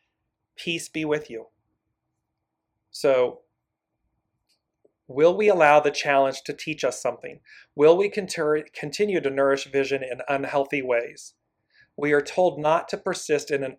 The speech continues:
old way, even when we might not understand the new way. Not looking back. Don't do the old thing the old way. You don't need the old. The new,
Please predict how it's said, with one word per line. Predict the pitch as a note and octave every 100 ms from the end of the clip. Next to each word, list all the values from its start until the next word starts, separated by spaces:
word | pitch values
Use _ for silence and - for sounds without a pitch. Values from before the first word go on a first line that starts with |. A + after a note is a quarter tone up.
| -
old | E3 G3 G#3
way, | B2 A#2 A2+ A#2 - _ - _
even | F#3+ G#3+ G#3 E3+
when | D#3
we | D3
might | C#3+ C#3+ D3 D#3
not | D3 D3+ D3+
understand | C#3 C#3 - C3 B2+ C#3 -
the | C#3 C#3+
new | C#3 C#3 C#3+
way. | B2 A2 G#2+ _ _ _ _ _ _ _ _ _ _ _ _ _
Not | D#3 C3 C3
looking | D3 D#3 C#3+
back. | D3+ C#3 A#2 _ _ _
Don't | C3 C#3+ D#3
do | - D#3+
the | D3+
old | D3 D3 D3+
thing | D#3 D3
the | C#3+ C#3
old | C#3 C#3 C#3
way. | C#3 C#3+ B2 A#2 _ _ _ _
You | C#3 D3
don't | D#3 D3
need | C#3+ C#3+ D#3+ E3
the | D3+ C3+
old. | A#2+ - - _ _ _ _ _ _
The | F3 C3+ C#3
new, | C#3 E3 E3+ B2+ D3 F3+